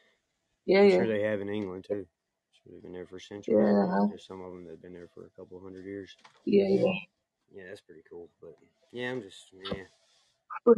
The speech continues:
Speaker 1: they are the experts on the champagne, so they say. Oh, excuse me. Had a late one last night. Oh, tired now. I'm in the office.
Speaker 2: Yeah, I had an early one. I went to bed at eleven thirty last night.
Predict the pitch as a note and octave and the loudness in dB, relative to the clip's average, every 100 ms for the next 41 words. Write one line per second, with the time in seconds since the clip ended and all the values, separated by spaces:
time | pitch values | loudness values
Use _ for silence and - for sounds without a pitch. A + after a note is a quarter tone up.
0 | A3+ B3+ C4+ C4 A#3 A3 - - - G3 | 10 12 12 10 8 8 6 2 6 6
1 | - - A#3 G3+ A3+ - A3+ G#3+ - - | 6 2 2 4 2 6 4 4 0 4
2 | A3 A3+ G#3 - - A3 G#3+ G#3 G#3 G3+ | 6 6 2 -6 2 6 8 8 6 6
3 | G3+ G#3 A3+ - _ _ - B2 - - | 6 4 2 -2 _ _ 4 4 4 -2
4 | - A#2 - A2 A2 - - - _ - | 2 2 4 4 2 -2 -8 -20 _ -20
5 | - - _ - - - - - _ - | -20 -20 _ -20 -20 -20 -20 -20 _ -2
6 | D#3+ E3+ E3+ E3 - F3 E3 E3 - - | 4 8 10 8 6 4 4 6 4 4
7 | E3 F3 E3+ - - - - - F#3+ F3 | 0 0 -4 -6 -8 -10 -14 -10 -2 0
8 | E3+ F3 F3+ F#3 F3+ F3 F#3 F#3+ - G3+ | 0 0 0 4 4 6 4 2 0 0
9 | G#3 - - - _ _ _ _ _ _ | 0 -2 -4 -8 _ _ _ _ _ _
10 | _ _ _ _ _ _ _ _ _ F#2+ | _ _ _ _ _ _ _ _ _ -16
11 | A#2 B2 F2+ A2+ A2 F#2 F#2 A#2+ F2+ F#2 | -12 -10 -8 -8 -8 -10 -12 -12 -12 -12
12 | F#2 F#2 G#2 G#2+ G2 F2+ F2 - F2 E2+ | -12 -10 -10 -12 -14 -14 -16 -20 -20 -20